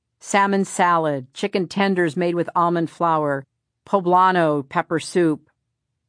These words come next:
Her surprise smash hit was brownies made out of chickpea flour. She also had a big basket full of snacks that she regularly replenishes with different items. It was a little adventure every time we boarded and checked out the stash.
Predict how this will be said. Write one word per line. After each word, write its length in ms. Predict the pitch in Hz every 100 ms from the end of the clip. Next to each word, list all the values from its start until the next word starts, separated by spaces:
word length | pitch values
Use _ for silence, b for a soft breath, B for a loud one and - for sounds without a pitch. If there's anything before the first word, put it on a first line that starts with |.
| -
Her 100 | 214
surprise 560 | - 214 - 254 277
smash 460 | 247 - 220 208 -
hit 260 | 233 185 -
was 160 | 160
brownies 640 | 123 139 160 226 160 131 175
made 220 | 165 170
out 160 | 160
of 120 | 160 135
chickpea 600 | - 277 - - 143 120
flour. 480 | 160 147 131 120 - _ _ _ _ _ _ -
She 160 | - 262
also 300 | 285 285 247
had 220 | 233 233
a 40 |
big 300 | 165 190 190
basket 480 | 165 160 - - 185
full 180 | - 180
of 80 | 196
snacks 540 | - 160 147 156 -
that 160 | 180 -
she 140 | 196
regularly 720 | 143 165 190 208 202 196 196
replenishes 800 | 190 185 - 170 160 - 156 143
with 180 | 160 131
different 320 | 156 - 175
items. 600 | - 147 143 139 131 - _ _ _ _ _ -
It 120 | 269
was 180 | 302 302
a 60 |
little 260 | 269 294 302
adventure 500 | 254 247 269 - 196
every 220 | 180 254
time 280 | 233 233 240
we 80 | 226
boarded 460 | 165 185 214 185
and 140 | 151 143
checked 320 | - 196 -
out 200 | 180 175
the 80 | 151
stash. 640 | - 165 147 131 - -